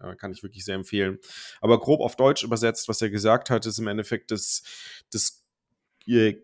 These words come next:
genau, und, und, und Medium of Exchange oder Transferability von Bitcoin, ha-, das, was, was viele dann immer denken, ist, okay, ich muss halt, äh, Bitcoin von,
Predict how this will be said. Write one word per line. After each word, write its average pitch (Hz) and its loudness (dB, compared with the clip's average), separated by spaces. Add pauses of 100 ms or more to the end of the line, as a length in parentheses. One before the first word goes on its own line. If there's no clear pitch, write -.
(360)
genau, 120 10
und, 123 4
und, 135 -2
und 135 -8 (260)
Medium 160 10
of - 2
Exchange 135 2
oder 104 -2
Transferability 117 4
von 101 -4
Bitcoin, 104 2 (520)
ha-, - -2
das, 113 -6
was, 123 4
was 127 4
viele 202 4
dann 143 4
immer 120 4
denken, 135 0
ist, - -2
okay, 127 0
ich 104 -2
muss 131 0
halt, 113 2
äh, 110 2
Bitcoin 104 -2
von, 101 0